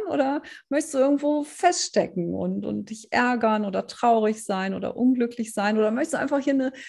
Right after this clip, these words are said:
eine Riesenparty machen? Weil wir sind unsterbliche Wesen, aber genau diese Hülle hier, die ist jetzt wirklich einmal.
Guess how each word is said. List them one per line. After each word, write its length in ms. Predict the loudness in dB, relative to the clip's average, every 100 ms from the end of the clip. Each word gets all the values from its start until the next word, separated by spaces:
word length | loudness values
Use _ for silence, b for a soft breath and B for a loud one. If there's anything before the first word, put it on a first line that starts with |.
| B
eine 140 | 2 4
Riesenparty 960 | 4 4 4 2 0 2 4 4 6
machen? 520 | 8 6 4 4 2 0 B B B
Weil 280 | 2 4 6
wir 100 | 4
sind 300 | 4 4 4
unsterbliche 800 | 4 4 6 4 4 2 0 0
Wesen, 340 | 0 0 2
aber 220 | 2 4 4
genau 260 | 4 4
diese 420 | 4 2 4 4
Hülle 220 | 6 6 6
hier, 320 | 4 6 6
die 220 | 4 -2
ist 140 | -2
jetzt 240 | -2 -6 -4
wirklich 400 | -2 -2 -6 -2
einmal. 640 | 2 4 6 4 2 0